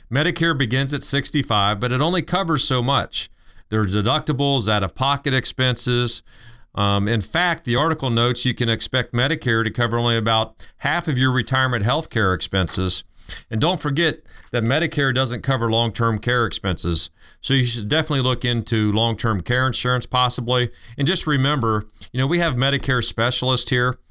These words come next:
at Safe Harbor, so we can walk you through the steps or even review the current plan that you do have in place.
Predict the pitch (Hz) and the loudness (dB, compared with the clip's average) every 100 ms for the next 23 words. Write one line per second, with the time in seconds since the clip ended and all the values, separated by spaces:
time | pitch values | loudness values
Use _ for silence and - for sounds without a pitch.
0 | - - 117 - 127 117 123 123 127 120 | -10 -4 0 2 2 0 0 0 0 -4
1 | - _ - 117 127 131 120 104 - - | -8 _ -6 0 0 2 0 -2 -6 -16
2 | - 101 110 139 - 139 - 123 135 131 | -14 -4 0 0 2 0 0 0 0 0
3 | 104 98 - 127 131 - 117 127 127 123 | 0 0 0 0 0 -2 0 0 0 0
4 | 110 113 131 107 98 123 113 104 107 104 | 0 0 0 0 -2 0 -2 -2 0 0
5 | 98 - 95 92 90 87 80 85 80 - | 0 -2 0 0 0 -2 -2 0 0 -2